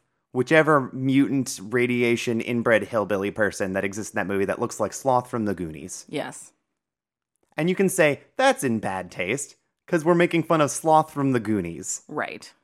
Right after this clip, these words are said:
Speaker 1: But what about the original one where it's like, "Hey, guess what? Michael Berryman, you look like an inbred hillbilly monster with no prosthetics."
Speaker 2: Right. That's just your face.
Speaker 1: Yes. You could have easily just taken it, it, it, just a per-, like,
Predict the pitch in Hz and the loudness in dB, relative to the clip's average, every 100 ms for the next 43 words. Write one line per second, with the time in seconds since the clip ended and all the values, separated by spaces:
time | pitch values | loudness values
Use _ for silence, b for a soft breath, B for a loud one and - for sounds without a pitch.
0 | _ 113 165 220 220 190 165 196 170 127 | _ 2 2 4 4 4 6 6 4 4
1 | 120 120 120 131 117 b b 208 202 233 | 2 2 0 0 -2 b b -6 -2 -2
2 | 269 254 135 196 208 160 147 175 190 233 | 2 2 4 2 2 2 4 4 2 0
3 | 233 b b 180 285 302 240 185 180 196 | -4 b b -2 0 2 4 4 2 2
4 | 202 190 190 147 170 196 190 185 175 202 | 4 6 4 4 4 6 6 6 6 4
5 | 190 151 127 139 135 131 131 107 - 95 | 0 -2 0 4 6 6 2 -2 -2 -4
6 | 78 - - - - - 92 - - 185 | -4 -8 -12 -12 -10 -8 -8 -10 -2 -2
7 | - - - - - - - - 135 147 | -2 -8 -10 -12 -12 -10 -10 -6 4 4
8 | - 170 190 262 254 226 214 214 165 156 | 4 0 2 2 2 2 2 2 0 -2
9 | - 131 143 175 180 - 170 101 131 180 | -4 -4 0 0 0 0 -2 -2 -6 -6
10 | 170 156 - 135 - - 165 165 | -4 -4 -4 -4 -2 0 0 0